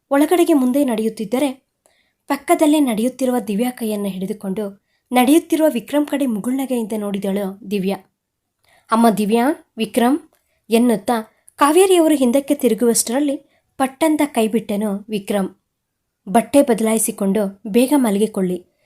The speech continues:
ಈಗಾಗಲೇ ತುಂಬಾ ಲೇಟಾಗಿದೆ ಎಂದು ಕಾವೇರಿಯವರು ಹೇಳಿದ್ದರಿಂದ, "ಸರಿ ಅತ್ತೆ" ಎಂದು ತಲೆಯಾಡಿಸಿದಳು ದಿವ್ಯಾ. ಎಲ್ಲರೂ ಅವರವರ ರೂಮುಗಳಿಗೆ ಹೊರಟು ಹೋದರು. "ಗುಡ್ ನೈಟ್ ಬಾವಾ" ಎನ್ನುತ್ತಾ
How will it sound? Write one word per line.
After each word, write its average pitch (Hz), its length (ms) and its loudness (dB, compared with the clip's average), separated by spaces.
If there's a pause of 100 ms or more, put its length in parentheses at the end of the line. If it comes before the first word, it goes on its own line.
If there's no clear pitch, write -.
(160)
ಈಗಾಗಲೇ 277 520 4
ತುಂಬಾ 277 400 0
ಲೇಟಾಗಿದೆ 202 800 -4 (360)
ಎಂದು 262 200 4
ಕಾವೇರಿಯವರು 240 640 0
ಹೇಳಿದ್ದರಿಂದ, 202 580 -2 (500)
"ಸರಿ 254 320 0
ಅತ್ತೆ" 208 420 -4 (320)
ಎಂದು 240 180 2
ತಲೆಯಾಡಿಸಿದಳು 214 1040 -2 (100)
ದಿವ್ಯಾ. 190 280 -2 (920)
ಎಲ್ಲರೂ 285 420 4
ಅವರವರ 277 480 4
ರೂಮುಗಳಿಗೆ 247 480 0
ಹೊರಟು 202 280 -4
ಹೋದರು. 185 520 -6 (580)
"ಗುಡ್ 220 160 -2
ನೈಟ್ 269 220 0
ಬಾವಾ" 196 540 -4 (300)
ಎನ್ನುತ್ತಾ 214 540 -4